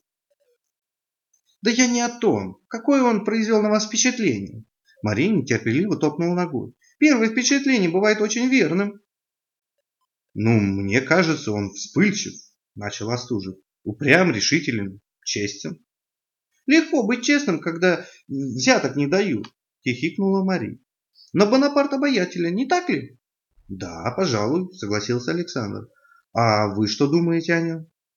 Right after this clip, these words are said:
Думать не мое дело, отрезала она и повела Александра обратно к гостинице.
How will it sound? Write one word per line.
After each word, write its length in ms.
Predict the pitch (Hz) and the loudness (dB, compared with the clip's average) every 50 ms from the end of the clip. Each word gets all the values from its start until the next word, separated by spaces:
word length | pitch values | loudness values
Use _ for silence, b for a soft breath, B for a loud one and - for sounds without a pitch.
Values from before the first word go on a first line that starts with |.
| _ _ _ _ _ _ _ _ _ _ _ _ _ _ _ | _ _ _ _ _ _ _ _ _ _ _ _ _ _ _
Думать 480 | - 240 320 339 339 320 302 - - - | 0 2 4 4 4 4 2 2 0 -2
не 100 | 269 277 | 0 0
мое 280 | 269 262 247 208 175 151 | 2 2 2 2 2 2
дело, 440 | 143 151 151 147 143 139 147 - _ _ _ _ _ _ _ _ _ | 0 0 -2 -2 -2 -4 -8 -12 _ _ _ _ _ _ _ _ _
отрезала 640 | - 147 147 - 120 123 151 165 185 180 170 135 120 | -8 -8 -6 -2 -2 0 0 0 0 0 0 0 0
она 240 | 117 127 151 185 | 0 2 2 2
и 80 | 175 123 | 2 0
повела 340 | - - 107 107 113 131 151 | 0 -2 -2 -2 0 0 0
Александра 580 | 156 127 113 117 - - 175 170 156 151 151 | 0 -2 -4 -4 -2 -2 -2 0 -2 -2 -4
обратно 400 | 147 131 120 127 143 143 143 143 | -4 -2 -2 -2 -4 -4 -4 -6
к 40 | 127 | -4
гостинице. 600 | 127 135 135 131 - - 113 101 101 - - - | -4 -4 -4 -6 -8 -10 -10 -8 -10 -12 -16 -20